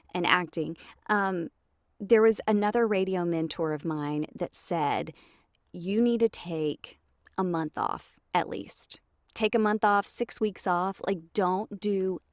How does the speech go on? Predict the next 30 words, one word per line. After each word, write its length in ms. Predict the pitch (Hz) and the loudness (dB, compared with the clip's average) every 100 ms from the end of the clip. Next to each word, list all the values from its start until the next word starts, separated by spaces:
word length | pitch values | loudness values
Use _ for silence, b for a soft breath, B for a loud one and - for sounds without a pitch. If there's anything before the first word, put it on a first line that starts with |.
| - | -6
anything 1000 | 175 180 180 170 156 147 160 - - - - | -2 0 -2 -2 -2 -4 -10 -10 -12 -14 -6
and 200 | 175 147 | -6 -4
just 400 | - 165 - - | -4 -4 -6 -12
take 240 | - 175 | -10 -8
that 220 | 175 160 | -6 -6
time." 480 | - 175 180 151 156 _ _ _ B B B B B B B _ - | -8 -10 -8 -10 -12 _ _ _ B B B B B B B _ 2
And 400 | 220 226 214 214 | 6 6 6 4
I'm 200 | - 220 | 4 4
like, 200 | 220 214 - | 4 0 -2
"Okay, 280 | 480 453 453 | -4 -2 -2
okay, 260 | - 440 466 | -2 -4 -4
okay." 240 | - 349 - _ - | -6 -6 -6 _ -4
And 140 | 185 | -2
I 100 | 170 | -2
didn't 360 | 156 165 180 - | -2 -2 -4 -6
take 260 | 160 147 | -8 -8
that. 480 | 64 - - - - _ _ _ _ _ B B B - | -8 -8 -10 -12 -14 _ _ _ _ _ B B B 4
I 120 | 196 | 4
hit 240 | - 214 | 4 -2
the 80 | 240 | 0
ground 380 | 226 208 196 190 | 2 2 2 0
running, 480 | 165 151 170 208 220 b b - | -2 -2 -2 -4 -6 b b -2
and 220 | 214 202 | 0 0
to 160 | - 190 | 0 0
this 260 | 185 180 | 0 -4
day, 580 | - 170 160 160 180 180 _ - | -4 -4 -2 -2 -4 -8 _ 0
I 100 | 180 | 0
regret 500 | 170 156 151 135 - | 0 -4 -6 -8 -8
it 340 | - - - _ B B B - | -10 -8 -10 _ B B B -2
because 1040 | 202 - - 202 185 180 175 170 165 - | -2 -2 -6 -2 0 0 -2 -4 -6 -12